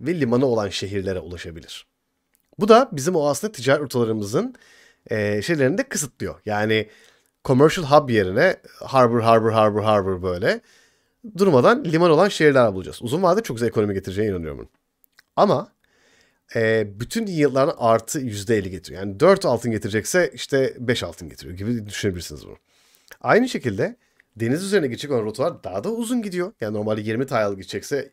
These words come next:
işte y-, otuz tile gidiyor olacak. E, ve tabii ki, a, bizim ünitelerimizde o trading unit, ha, erke-, erkenden zaten şey yapabiliyormuş. Açıldığı anda denizin üzerinden geçebiliyormuş. Normalde biliyorsunuz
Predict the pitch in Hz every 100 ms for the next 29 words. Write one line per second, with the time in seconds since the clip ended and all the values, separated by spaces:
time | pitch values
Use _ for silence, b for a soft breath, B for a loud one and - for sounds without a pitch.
0 | _ - 92 90 95 _ - - 101 -
1 | 90 78 78 80 139 185 185 - _ b
2 | b b b b b b b - 113 110
3 | 107 113 123 107 - 170 131 117 185 220
4 | 226 _ - 127 120 123 120 120 120 -
5 | _ _ _ _ 120 127 151 - - 139
6 | 143 170 117 107 101 95 135 240 - _
7 | _ _ _ _ _ _ _ _ _ _
8 | 117 113 110 - 107 107 120 - - _
9 | _ _ _ _ _ _ _ _ _ _
10 | - 139 135 143 185 180 165 139 175 151
11 | 170 147 147 127 107 80 - _ _ _
12 | _ - 131 170 165 131 160 151 143 131
13 | 113 127 143 123 131 110 90 104 104 113
14 | 113 117 123 117 92